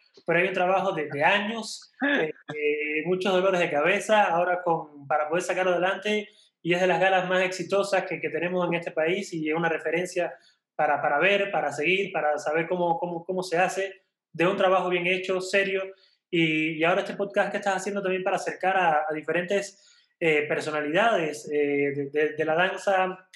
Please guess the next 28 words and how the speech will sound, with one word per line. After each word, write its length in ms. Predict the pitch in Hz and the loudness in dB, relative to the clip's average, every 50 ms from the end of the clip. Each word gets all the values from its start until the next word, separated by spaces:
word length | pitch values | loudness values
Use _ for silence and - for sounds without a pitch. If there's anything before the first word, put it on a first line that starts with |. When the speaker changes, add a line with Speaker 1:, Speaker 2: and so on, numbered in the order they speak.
| - - | -6 -2
Speaker 1:
a, 420 | 165 151 147 143 143 143 147 160 | 0 2 2 2 0 0 0 -2
a 20 | 151 | -2
estudiantes, 580 | 151 - 160 160 185 196 208 202 196 202 185 | -2 -2 -2 2 2 2 2 2 0 0 0
a 120 | 175 175 175 | 0 0 -2
público 320 | 180 185 185 185 185 165 | -2 -4 -4 -2 -4 -4
conocedor 580 | 165 160 160 147 - 156 156 170 180 190 190 165 | -2 -2 -4 -4 -2 0 0 2 2 2 2 2
y 40 | 165 | 0
no 140 | 165 180 | -2 -4
conocedor, 560 | 175 180 170 160 - 165 160 180 190 202 202 - - - - _ _ _ _ - | -2 -2 -4 -4 -2 0 2 2 2 2 0 -4 -10 -14 -20 _ _ _ _ 0
eh, 300 | 165 156 151 151 156 156 | 2 2 2 2 0 -2
es 100 | 180 175 | -2 -2
muy 100 | 190 190 | -2 -2
meritorio, 520 | 185 175 160 147 - 180 196 214 226 214 | 0 0 -2 -2 -2 -2 0 0 0 0
así 200 | 180 - - 170 | -2 -2 -2 -4
que 680 | 165 175 170 165 156 151 147 143 139 135 135 - _ _ _ _ _ - | -2 0 0 2 2 2 0 0 -2 -4 -6 -10 _ _ _ _ _ -4
gracias 400 | 151 156 185 185 185 - 208 202 | 0 2 2 2 2 2 0 0
por, 260 | - 170 160 160 139 - | 0 0 -2 -2 -2 -2
por 140 | 156 151 | -2 -2
hacerlo 520 | 151 139 - 190 196 208 233 247 254 247 208 | -2 -2 -2 0 -2 0 0 0 2 2 2
y, 520 | 170 156 151 143 143 143 139 135 135 135 135 - _ _ _ _ _ _ | 0 -2 -4 -4 -4 -4 -6 -6 -8 -10 -12 -16 _ _ _ _ _ _
y 80 | - 170 | -2 0
de 80 | 160 | 2
verdad 300 | 156 156 151 175 220 233 | 2 2 4 4 4 4
eres, 260 | 202 190 185 180 - - | 4 2 0 -2 -2 -2
eres 200 | 170 170 165 175 | -2 -2 -2 -2
un, 280 | 185 185 175 170 - - | -2 -2 -4 -4 -8 -8
un 140 | - 190 202 | -6 -4 -2
ejemplo 540 | 185 185 208 208 185 208 208 202 - - | 0 0 -2 -2 -2 0 0 0 0 -2